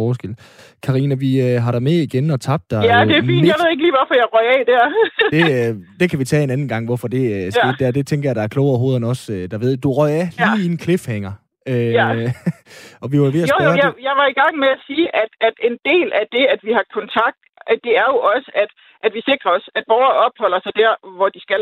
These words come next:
Speaker 2: opholde sig for at få den ydelse, de skal have. Altså, og det er nok især med den målgruppe, jeg sidder med, de unge,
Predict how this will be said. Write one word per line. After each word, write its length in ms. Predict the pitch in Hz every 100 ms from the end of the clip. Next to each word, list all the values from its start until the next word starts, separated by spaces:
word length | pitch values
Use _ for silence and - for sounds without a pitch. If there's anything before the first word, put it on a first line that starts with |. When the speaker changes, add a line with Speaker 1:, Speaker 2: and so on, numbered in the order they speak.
| 208
Speaker 2:
opholde 260 | 240 185 175
sig 100 | 180
for 60 | 202
at 80 | 196
få 40 | 220 220
den 80 | 190 220
ydelse, 260 | 240 240 190 _
de 60 | 196 -
skal 120 | 202
have. 120 | 185 202 -
Altså, 180 | 190 202 - - - -
og 40 | 226
det 80 | 285
er 120 | 269 233
nok 100 | 220 214
især 220 | 254 247 202 214
med 80 | 214
den 100 | 226 220
målgruppe, 380 | 202 226 196 202 208
jeg 80 | 233 214
sidder 180 | 202 185
med, 80 | 190 214
de 60 | 208 -
unge, 180 | 196 240